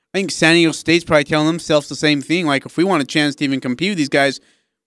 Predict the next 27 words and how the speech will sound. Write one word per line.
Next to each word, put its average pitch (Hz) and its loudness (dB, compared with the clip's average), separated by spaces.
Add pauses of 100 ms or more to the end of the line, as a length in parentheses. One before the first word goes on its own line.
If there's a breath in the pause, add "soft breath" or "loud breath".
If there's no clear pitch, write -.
we 190 2
gotta 196 2
be 165 2
better 160 2
on 165 0
the 180 0
offensive 160 -4
side. 120 -10 (520)
Neither 233 4
team 240 2
played 196 0
pretty 196 0
basketball 165 2
yesterday. 120 -8 (720)
There 165 4
were 190 6
a 214 4
lot 196 4
of 175 -6
dumb 175 0
turnovers, 147 -2
or 139 -6
a 151 -2
lot 165 2
of 180 -2
bad, 151 0
well, 127 -10